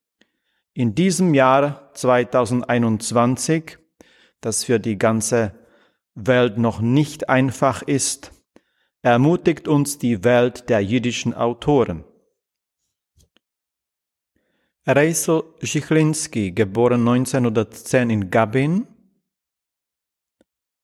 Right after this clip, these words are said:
neunzehnhundertachtundzwanzig literarisches Debüt,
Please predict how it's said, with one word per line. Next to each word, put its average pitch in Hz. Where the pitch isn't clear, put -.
neunzehnhundertachtundzwanzig 143
literarisches 113
Debüt, 117